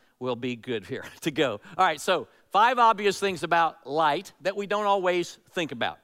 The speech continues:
Number one, light brings life. Light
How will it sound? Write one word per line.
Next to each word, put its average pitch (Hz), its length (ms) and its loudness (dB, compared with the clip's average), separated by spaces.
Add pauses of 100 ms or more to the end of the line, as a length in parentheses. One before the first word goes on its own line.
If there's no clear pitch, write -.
(320)
Number 220 240 2
one, 175 440 2
light 190 560 2 (140)
brings 175 760 -4
life. 139 600 -2 (360)
Light 170 540 0